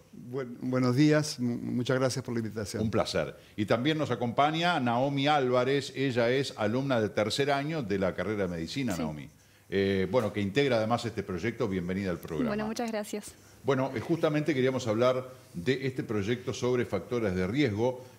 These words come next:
Speaker 2: Eh, se hizo sobre ciento ochenta y cinco pacientes. Yo estuve viendo una ficha técnica, no sé si es la del trabajo
Speaker 1: <laughs> No.
Speaker 2: o esto es un muestreo.
Speaker 1: No, no, no. No, el trabajo presentamos hace un par de semanas en, en la Semana del Corazón, en la Intendencia aquí.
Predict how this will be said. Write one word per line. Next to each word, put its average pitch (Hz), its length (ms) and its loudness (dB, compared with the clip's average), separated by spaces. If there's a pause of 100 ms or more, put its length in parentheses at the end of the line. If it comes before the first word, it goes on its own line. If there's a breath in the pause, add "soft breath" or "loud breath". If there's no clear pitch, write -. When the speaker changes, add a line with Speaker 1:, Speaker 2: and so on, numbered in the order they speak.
Speaker 2:
Eh, 101 160 -4
se 123 180 2
hizo 151 220 0
sobre 120 260 0
ciento 107 280 -4
ochenta 101 320 -2
y 95 80 -2
cinco 151 280 -4
pacientes. 120 420 -4
Yo 120 80 -4
estuve 123 180 -4
viendo 120 200 0
una 101 120 -2
ficha 110 260 -4
técnica, 123 400 -4
no 95 100 -4
sé 107 140 -6
si 107 160 -2
es 107 80 2
la 101 140 2
del 85 220 0
trabajo 101 400 0 (200)
Speaker 1:
<laughs> 151 100 8
No. 156 340 10
Speaker 2:
o 117 200 4
esto 120 160 0
es - 80 -4
un 117 140 0
muestreo. 107 520 2
Speaker 1:
No, 156 160 6
no, 151 160 4
no. 147 420 0 (100)
No, 151 160 2
el 117 140 0
trabajo 165 580 2 (160)
presentamos 123 540 -6
hace 127 160 -6
un 120 60 -8
par 135 140 -2
de 127 60 -2
semanas 131 520 -4
en, 110 220 -6
en 117 120 -6
la 110 100 -4
Semana 123 300 -4
del 120 120 -2
Corazón, 127 640 -6
en 110 100 -8
la 107 60 -6
Intendencia 110 640 -6
aquí. 160 260 -6